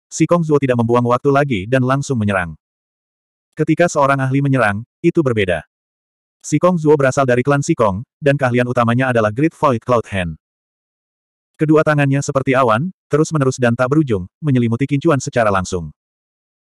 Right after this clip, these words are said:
Pusaran air itu seperti gelombang deras. Qin Chuan memandang Great Void Cloud Hand milik Sikong Zuo dengan sangat serius.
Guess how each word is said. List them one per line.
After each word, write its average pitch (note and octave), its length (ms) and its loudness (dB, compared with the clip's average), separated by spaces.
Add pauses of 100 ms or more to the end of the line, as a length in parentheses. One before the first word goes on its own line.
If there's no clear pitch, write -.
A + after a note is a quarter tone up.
(140)
Pusaran D#3+ 420 0
air C#3+ 220 2
itu C3+ 160 2
seperti C3 400 -2
gelombang C3 340 2
deras. G2 460 -2 (800)
Qin D#3 160 0
Chuan E3 180 2
memandang C#3 380 0
Great C3 160 -2
Void D3 240 0
Cloud C3+ 260 0
Hand B2+ 220 -2
milik C#3 240 0
Sikong C#3 260 0
Zuo B2+ 220 2
dengan B2 240 0
sangat C#3+ 320 -2
serius. F#2 480 -6